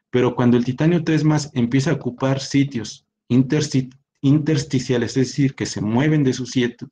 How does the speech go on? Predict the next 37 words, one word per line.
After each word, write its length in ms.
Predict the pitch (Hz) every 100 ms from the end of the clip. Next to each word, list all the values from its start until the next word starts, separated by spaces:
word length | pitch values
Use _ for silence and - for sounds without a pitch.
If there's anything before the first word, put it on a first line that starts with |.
| _
sitio, 500 | - 147 135 127 135 - _ _ _ _ _ _
la 160 | 123
celda 340 | 127 156 156 147
sí 160 | -
se 140 | 139 139
puede 200 | 127 120
expandir, 640 | 120 - 107 107 117 - -
y 120 | 127
hay 140 | 131
algunos 380 | 135 131 127 127
reportes 420 | - - 110 -
en 80 | 107
la 80 | 104
literatura, 540 | 104 104 107 120 127
y 200 | 127 127
esto 200 | 131 131
es 80 | 123
lo 120 | 120
que 100 | 117
sugieren 500 | 104 104 - 127 120
estos 400 | 113 - 117 104
estudios, 400 | 117 - 123 127
sugieren 420 | 123 110 117 117 113 _ _ _
que 140 | 131
la 120 | 135 139
presencia 400 | 123 131 127 135
de 120 | 107
titanio 480 | 117 - 123 127 123
tres 220 | 123 120
más, 260 | 120 131 139
y 180 | 127 120
eso 180 | 123 127
concuerda 520 | - 110 123 123 123
con 160 | - 110
los 140 | 104
espectros 480 | 107 - 127 123 110
de 240 | 117 123